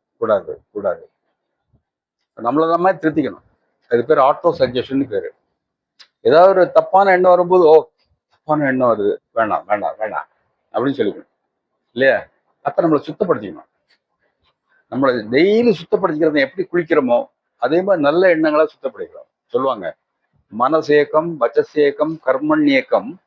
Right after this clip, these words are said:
மகாத்மனம்." மனசேகம், மனசு சுத்தமா இருக்கணும். வச்சசேகம், வார்த்தைகளை சுத்தமா இருக்கணும். கர்மண்யேகம், கர்மா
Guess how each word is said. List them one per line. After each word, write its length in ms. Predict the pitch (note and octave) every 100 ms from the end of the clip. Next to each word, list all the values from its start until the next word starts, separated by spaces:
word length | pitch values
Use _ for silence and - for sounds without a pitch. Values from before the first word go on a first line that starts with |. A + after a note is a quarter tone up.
| _ _ _ _ _ _ _ A2
மகாத்மனம்." 600 | G#2 C3+ - G2 - - _ _ _ _ _ _ _ _ _ _ _ _ _ _ _ _ _ _ G#2
மனசேகம், 640 | B2+ D#3 - C#3 B2+ B2+ - - -
மனசு 260 | A#2 D3+ -
சுத்தமா 300 | C3 C#3+ B2+
இருக்கணும். 260 | G2 F#2 - _ _ _ - _ -
வச்சசேகம், 760 | B2+ - E3+ E3 D3+ C3 A2+ -
வார்த்தைகளை 560 | B2+ D#3 - D3+ C#3
சுத்தமா 340 | B2+ - A#2 G2+
இருக்கணும். 260 | F2+ F2 _ _ _ _ _ _ -
கர்மண்யேகம், 800 | C#3+ E3+ F#3+ F3+ D3 C3 A2+ - _ -
கர்மா 360 | C3 C#3+ A2+